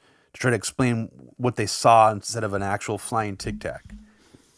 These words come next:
He just sort of debunked the videos and said, you know, tries to explain them, uh, write them off as being really simple explanations.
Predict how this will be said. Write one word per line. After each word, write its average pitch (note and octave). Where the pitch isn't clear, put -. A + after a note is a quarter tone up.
He -
just D#3+
sort D3
of A#2+
debunked B2
the A2+
videos G#2+
and G#2
said, G#2
you F#2
know, G2
tries A2
to G#2
explain G#2
them, G2
uh, F2
write G#2+
them G#2
off F#2+
as G#2
being G2+
really G2
simple G#2+
explanations. F2+